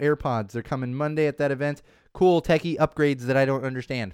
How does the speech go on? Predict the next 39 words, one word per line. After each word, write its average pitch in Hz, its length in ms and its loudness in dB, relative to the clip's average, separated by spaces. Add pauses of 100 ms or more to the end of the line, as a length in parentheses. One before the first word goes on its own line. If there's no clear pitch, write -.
That's 127 200 -4
what 156 100 0
it 151 60 2
is. 127 240 -2
It's 143 160 -2
like 165 160 2
telling 160 260 0
me 147 80 -2
things 123 340 -4
like, 113 300 -2
uh, 110 220 2 (560)
it 113 80 0
has 127 180 4
an 147 80 0
H 156 160 2
one 233 180 0
chip. - 280 -2 (420)
Uh, 120 400 4
the 131 100 0
device 175 280 2
is 160 80 -8
two - 180 -2
times 226 240 0
faster 233 280 0
than 202 80 -6
previous 226 280 -2
generations. 220 580 -4
I, 135 140 0
but, 156 320 -8 (220)
yeah, 208 180 -2 (400)
it's 196 100 -18
got 202 120 2
a 180 40 0
bunch 160 180 -4
of 120 60 -8
techie 113 280 -2
stuff. - 320 -4
They're 135 140 0
new. 101 240 -4